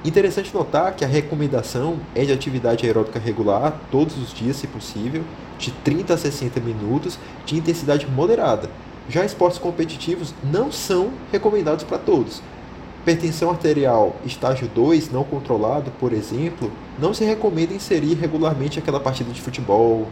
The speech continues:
de vôlei. Tem que ser algo moderado. Caso o tratamento não medicamentoso não tenha resultados, ou caso o paciente pediátrico tenha sintomas,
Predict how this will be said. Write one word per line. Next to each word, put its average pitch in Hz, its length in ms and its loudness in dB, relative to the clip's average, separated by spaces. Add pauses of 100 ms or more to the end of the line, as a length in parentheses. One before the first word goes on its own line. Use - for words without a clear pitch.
de - 80 -2
vôlei. 110 500 2 (460)
Tem 160 140 -2
que - 80 -8
ser - 180 0
algo 143 180 4
moderado. 151 520 0 (1040)
Caso 208 520 4 (220)
o 165 400 4
tratamento 151 500 2
não 147 120 -2
medicamentoso 135 800 0 (200)
não 262 200 2
tenha 175 320 0
resultados, 131 760 0 (560)
ou 196 300 8 (100)
caso 151 380 2
o - 20 -10
paciente 151 480 -4
pediátrico 127 720 0 (100)
tenha 180 220 4
sintomas, 120 800 0